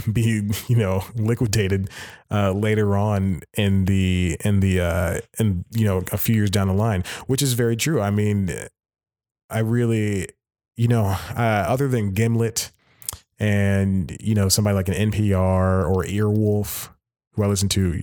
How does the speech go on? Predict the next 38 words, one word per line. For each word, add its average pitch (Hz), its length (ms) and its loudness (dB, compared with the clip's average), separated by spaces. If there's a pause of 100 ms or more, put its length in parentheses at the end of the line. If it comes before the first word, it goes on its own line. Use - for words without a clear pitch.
the 104 360 -2
company 101 260 -2
I 98 40 2
listen 92 180 0
to 87 60 -2
frequently, 101 520 0
I'm - 400 -8
gonna 117 140 0
grab 92 180 0
my 87 120 0
phone 90 300 2
and 87 100 0
definitely 90 300 0
check 85 220 -2
out 78 120 -2
some 92 140 -2
other 95 80 -2
podcasts. 95 560 -2 (460)
Uh, 107 260 0
there's 113 440 0
a 107 140 -2
lot 101 720 0
of, 101 640 -2 (160)
there 120 140 0
are 127 40 2
a 127 40 0
lot 120 180 0
of 117 80 -2
companies 107 380 0
that 104 140 0
had 98 320 2
to, 101 340 2
that 101 240 0
failed 98 800 -2 (520)
because 98 380 0
they 101 100 2
just 95 440 0 (800)
weren't 98 640 0